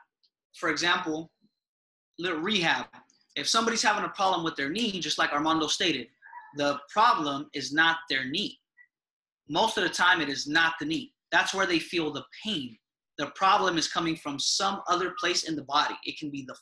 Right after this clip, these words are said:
foot, it can be the shoulder, the back, someplace completely different,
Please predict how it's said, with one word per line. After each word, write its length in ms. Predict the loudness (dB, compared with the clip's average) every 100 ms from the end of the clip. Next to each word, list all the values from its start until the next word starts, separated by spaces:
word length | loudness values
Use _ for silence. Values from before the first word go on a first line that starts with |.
| _
foot, 220 | 2 2 -2 -8 _ -12
it 100 | -4
can 160 | -2
be 120 | -2 -4
the 60 | -2
shoulder, 800 | -2 2 4 4 4 4 4 -2 _ _ -14
the 140 | -14 0
back, 300 | 4 6 4 -4 -18 _ _ _ _
someplace 640 | -8 0 0 0 0 0 0
completely 500 | -4 -4 -4 -2 0
different, 400 | 0 0 -2